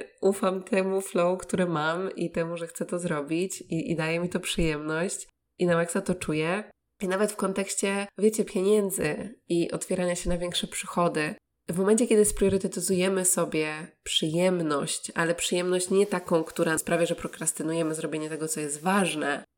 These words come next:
ale tą przyjemność, która tak soczyście wypełnia każdą rzecz, którą robimy i przyjemność też jest o byciu w takiej uważności ze sobą, w tu i teraz.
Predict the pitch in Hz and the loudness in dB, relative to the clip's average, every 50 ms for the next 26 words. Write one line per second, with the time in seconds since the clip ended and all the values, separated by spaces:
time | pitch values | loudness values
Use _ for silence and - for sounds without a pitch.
0 | _ _ _ - 160 160 160 - - 170 170 165 - - - - 170 160 165 170 | _ _ _ 0 0 2 2 0 0 -2 -2 -2 -4 -4 -2 -2 0 0 2 2
1 | 175 175 175 170 170 160 165 - - - - 170 170 - 165 - - - - 170 | 2 2 0 0 0 0 0 -4 -6 -6 -4 -4 -2 -4 -2 -2 0 0 0 0
2 | - - - 196 180 - - - 180 175 147 160 151 - 185 165 160 165 156 156 | -2 -2 -2 -2 -2 -2 0 0 0 0 0 -2 -4 0 0 2 2 2 2 -2
3 | 151 - - 170 - 175 165 165 160 175 - - - 175 160 160 160 156 160 151 | -2 -4 -6 -4 -2 -2 -2 -2 -4 -6 -6 -4 -2 0 0 2 2 0 0 0
4 | 165 170 165 156 151 - 156 151 - - - 165 160 165 165 165 165 165 165 - | 0 0 2 0 0 -2 -4 -6 -4 -4 0 2 2 2 2 2 0 -2 -2 -2
5 | - - - - - - 160 156 - 160 156 - - 165 151 143 160 160 160 - | -4 -6 -8 -8 -6 -4 -4 -2 -2 0 0 0 0 -2 -4 -4 -4 -6 -4 -4
6 | - 156 156 151 156 - - - - - 170 - 180 - - 165 156 156 165 160 | -2 -2 -2 -4 -6 -10 -14 -8 -6 -6 -4 -2 -2 -2 -2 -2 -2 -2 -2 -2
7 | 151 165 165 160 156 170 - - - - - 156 147 147 147 147 - - - - | -2 0 0 0 0 0 -2 -2 -2 -2 -2 -2 -2 -2 -2 -4 -6 -8 -6 -4
8 | - 165 160 - - 170 160 143 - 151 147 139 139 139 - - - 156 - 160 | 0 2 2 2 2 2 0 -2 -2 -2 -2 -2 -4 -6 -8 -8 -6 -6 -4 -4
9 | 156 - - 170 165 160 160 147 143 151 - - - - | -4 -2 -2 0 0 2 2 0 0 0 2 0 0 0